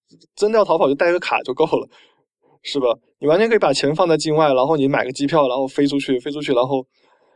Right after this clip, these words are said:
你再把境外钱给拿出来，美国在对境外没有这个司法管辖权的话，他根本没有拿你没办法。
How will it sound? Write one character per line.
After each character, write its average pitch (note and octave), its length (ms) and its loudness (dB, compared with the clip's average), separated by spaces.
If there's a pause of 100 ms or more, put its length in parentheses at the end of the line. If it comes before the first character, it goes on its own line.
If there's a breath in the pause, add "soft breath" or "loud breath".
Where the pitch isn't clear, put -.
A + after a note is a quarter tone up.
(580)
你 C#3 140 -8
再 D#3+ 100 2
把 D3+ 180 2
境 D#3+ 180 -2
外 C#3 120 4
钱 C#3 140 0
给 C#3 120 0
拿 A2+ 160 2
出 D3 120 0
来， C#3 80 4
美 B2+ 140 -2
国 C3 160 0
在 C#3+ 240 2
对 D3 180 -2
境 D3 180 -2
外 C#3+ 160 2
没 C3+ 120 0
有 C3+ 160 2
这 C3+ 140 -2
个 B2+ 180 2
司 A#2+ 160 -8
法 C#3+ 140 2
管 A#2 140 0
辖 A#2+ 80 0
权 B2 140 -4
的 B2+ 80 -2
话， C3+ 160 0 (440)
他 F3 80 -4
根 G#3+ 100 0
本 F#3+ 80 0
没 D#3+ 80 2
有 E3+ 120 4
拿 C3+ 120 0
你 C#3+ 80 0
没 A#2+ 140 -2
办 C3+ 160 0
法。 B2+ 80 -6